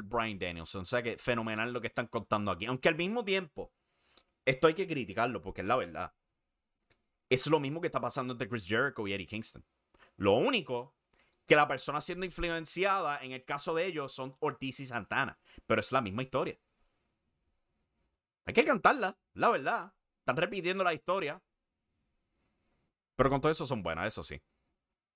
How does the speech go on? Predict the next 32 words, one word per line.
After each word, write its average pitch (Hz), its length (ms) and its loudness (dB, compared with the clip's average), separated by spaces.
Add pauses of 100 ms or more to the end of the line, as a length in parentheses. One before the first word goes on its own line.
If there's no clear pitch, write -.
(260)
"Utah 202 540 4
ha 190 40 4
mejorado 170 420 0
un 156 100 -14
montón", 139 320 -8
dice 135 220 -4
Me-, 127 180 -4
Miguel 120 480 -4
Delgado. 95 360 -2
Él 110 60 -4
siempre 214 260 0
ha - 20 -4
sido 233 160 -2
excelente 135 420 -4
luchador. 95 500 -4 (640)
Le 110 100 2
están 131 240 4
dando 175 200 0
más 170 120 0
oportunidades, 160 840 -2
está 135 220 -10
creciéndose. 147 720 -6
O - 320 -20
sea, - 180 4
esa - 240 -2
es 156 60 -2
la 180 80 0
idea 180 160 0
de 185 100 -4
A - 20 -6
E 160 60 -4
W. 147 280 -6